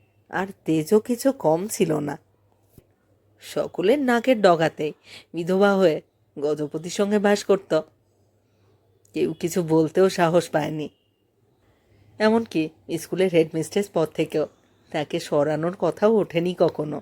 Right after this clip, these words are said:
তেজময়ীর স্বপ্ন ছিল ওই স্কুলটা।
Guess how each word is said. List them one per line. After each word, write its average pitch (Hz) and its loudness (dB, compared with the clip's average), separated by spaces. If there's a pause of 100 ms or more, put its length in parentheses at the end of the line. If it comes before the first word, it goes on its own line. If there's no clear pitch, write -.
(1700)
তেজময়ীর 165 0
স্বপ্ন 226 2
ছিল 220 -2 (420)
ওই 170 -4 (140)
স্কুলটা। 151 -6